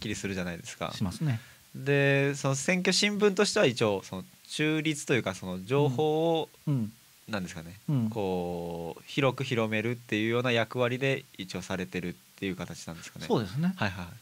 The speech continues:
Speaker 2: その、やっぱし、あのー、どっちを応援する人、まあ、人間って、まあ、
Speaker 1: はい。
Speaker 2: AさんとBさんの選-、政治家がいたら、
Speaker 1: はい。
Speaker 2: Aさんがいいねってはっきり分かってる人と、Bさんがいいねってはっきり分かってる人と、まあ、決まってる人がいるけど、
Speaker 1: はい。はい。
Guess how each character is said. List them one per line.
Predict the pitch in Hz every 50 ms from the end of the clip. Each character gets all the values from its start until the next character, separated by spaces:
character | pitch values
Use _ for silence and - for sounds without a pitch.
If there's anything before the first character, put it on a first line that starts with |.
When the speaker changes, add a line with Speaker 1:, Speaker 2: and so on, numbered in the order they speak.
| - - - -
Speaker 2:
そ | 208
の、 | 180 180 175 170 170 170 170 170 165 165 165 165 165 175
や | 180
っ | -
ぱ | 165
し、 | 147 - - - - - -
あ | 151
の | 151 147 147 147 143 143 143 143 139 139 139 135 139 147 160 - - -
ー、 | 170
ど | 226
っ | 247 - - - -
ち | - 220 208
を | 180 156
応 | 147 139 139
援 | 135 131 127
す | 127 135 123
る | 123 120
人、 | 123 - - 117 101 104 110 - - - - - -
ま | 202 202 165
あ、 | - - - - - -
人 | 190 170 202 240 269 277
間 | 262 247
っ |
て、 | 240 233 226 196
ま | 185 190 147 110 113
あ、 | 131 -
Speaker 1:
は | 131
い。 |
Speaker 2:
A | 104
さ | - 127 117
ん | 110
と | 92 101
B | 90 107 113 110
さ | - 87
ん | 82
の | 85 85
選-、 | - - 101 95
政 | 92 - - - 110 92
治 | 90 85
家 | 90 -
が | 87 82
い | 82
た | - 95 107
ら、 | 120 101
Speaker 1:
は | 101 123
い。 | 101 -
Speaker 2:
A | 196 185
さ | - 180
ん | 175 165
が | 160
い | 165 175 165
い |
ね | 151 147 147 147
っ |
て | 139 -
は | 110
っ | 120
き | - -
り | 127 107
分 | 101 -
か | 104
っ | -
て | -
る | 87
人 | - -
と、 | 90 107
B | 135 180 180
さ | - 165 143
ん | 135
が | 123
い | 127 135
い | 127
ね | 120 117 117
っ |
て | - 92
は | 101
っ | -
き | - - 95
り | 92 87 87
分 | 92 -
か | 95
っ | 90
て | - 82
る | -
人 | - 82 78
と、 | 101
ま | 110 113 117
あ、 |
決 | - -
ま | 110 -
っ | 135
て | 135 147
る | 120
人 | 120 - 90
が | 80 80
い | 78
る | 80
け | - 82 82
ど、 | 113 127
Speaker 1:
は | 113
い。 | 120
は | 110
い。 | 87